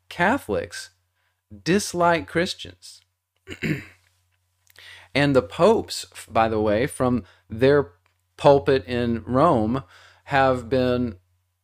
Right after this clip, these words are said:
teaching against the Christians for a long time now. And, and so it's very contradictory to Christianity now, the, the pure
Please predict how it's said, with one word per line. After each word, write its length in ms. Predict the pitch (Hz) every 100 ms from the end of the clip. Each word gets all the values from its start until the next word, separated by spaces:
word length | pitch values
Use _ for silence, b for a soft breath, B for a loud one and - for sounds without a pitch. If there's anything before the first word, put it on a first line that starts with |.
| _
teaching 480 | - 170 185 196 180
against 720 | 135 143 143 214 160 - -
the 60 |
Christians 840 | 95 135 123 - 95 90 98 - - _ _ _
for 280 | _ 131 127
a 100 | 123
long 340 | 123 127 147 147
time 320 | 165 208 208
now. 340 | 98 73 - _ -
And, 360 | 127 127 104 _
and 340 | 117 113 107 104 _ _ _ _
so 280 | - 151 147
it's 440 | 143 160 - - - b b b b _
very 360 | - 135 170 170
contradictory 880 | - 151 - 123 123 147 120 110 101
to 100 | 101
Christianity 760 | - - - 107 117 135 101
now, 320 | 90 85 78 - -
the, 380 | 104 117 107 92
the 100 | 107
pure 680 | 95 - 139 139 135 127